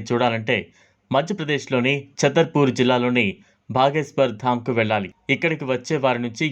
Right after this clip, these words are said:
ఎలాంటి ప్రవేశ ఫీజు వసూలు చేయరు. ఎవరు చెప్పకుండానే వారికి సంబంధించిన సమస్త సమాచారం తెలుసని చెప్పుకునే పండిట్ ధీరేంద్ర శాస్త్రికి నిజంగా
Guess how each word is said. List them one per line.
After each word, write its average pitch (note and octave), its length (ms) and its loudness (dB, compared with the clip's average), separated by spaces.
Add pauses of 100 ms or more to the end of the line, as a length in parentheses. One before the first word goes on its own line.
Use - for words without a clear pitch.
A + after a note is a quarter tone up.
ఎలాంటి C#3+ 400 -2
ప్రవేశ C#3 320 0 (160)
ఫీజు B2+ 260 0 (380)
వసూలు D#3+ 380 0
చేయరు. A#2+ 260 0 (240)
ఎవరు G3 260 0
చెప్పకుండానే C#3 600 -2 (340)
వారికి C3+ 340 -2
సంబంధించిన C#3 500 -4 (460)
సమస్త E3+ 460 0
సమాచారం C3+ 580 0
తెలుసని B2+ 380 -2
చెప్పుకునే B2 360 0 (140)
పండిట్ C3+ 340 -2 (140)
ధీరేంద్ర C3 480 0
శాస్త్రికి B2 480 -2 (580)
నిజంగా C3 380 0